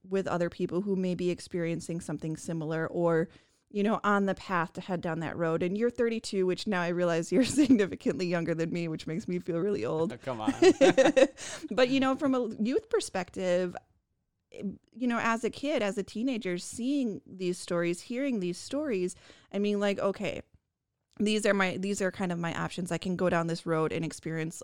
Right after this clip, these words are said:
Speaker 1: all these really, really hard things,
Speaker 2: Mm-hmm.
Speaker 1: or I can find a different outlet or find help to identify a
Speaker 2: Mm-hmm.
Speaker 1: different outlet.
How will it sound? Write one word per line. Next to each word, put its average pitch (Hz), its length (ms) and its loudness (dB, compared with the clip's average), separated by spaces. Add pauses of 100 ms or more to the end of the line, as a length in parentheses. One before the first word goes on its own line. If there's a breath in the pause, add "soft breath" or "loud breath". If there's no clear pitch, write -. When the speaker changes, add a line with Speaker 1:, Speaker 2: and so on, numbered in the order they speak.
(100)
Speaker 1:
all 165 160 0
these 165 240 -4 (220)
really, 175 480 0
really 165 260 0
hard 165 320 -4
things, 165 400 -2
Speaker 2:
Mm-hmm. - 300 -20 (100)
Speaker 1:
or 180 160 2
I 165 80 6
can 170 180 -2
find 170 320 0
a 165 40 2
different 156 420 -2
outlet - 500 -4
or 160 140 -2
find 170 320 -4
help - 340 -2
to 160 280 -6 (280)
identify 160 580 -2
a - 80 -4
Speaker 2:
Mm-hmm. 175 100 -4
Speaker 1:
different 160 420 -4
outlet. - 460 -6